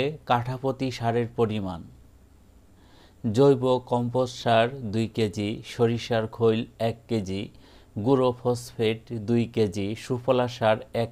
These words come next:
কেজি, হাড়ের গুঁড়ো এক কেজি ও অনুখাদ্য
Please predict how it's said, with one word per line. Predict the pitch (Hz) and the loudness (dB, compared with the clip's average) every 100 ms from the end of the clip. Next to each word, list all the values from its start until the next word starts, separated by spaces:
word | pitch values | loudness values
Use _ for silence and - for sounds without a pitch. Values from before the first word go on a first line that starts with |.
| - | -4
কেজি, | 113 98 101 110 120 - - - | -2 -2 -2 -4 -4 -14 -20 -2
হাড়ের | 110 120 127 117 | 4 6 4 0
গুঁড়ো | 117 113 120 120 | 0 2 0 0
এক | 113 120 - | -4 -4 -4
কেজি | 120 107 110 113 - - | -2 -2 -2 -4 -4 -2
ও | 131 135 - | 2 2 0
অনুখাদ্য | - 120 120 120 117 104 | -2 0 0 0 -2 -2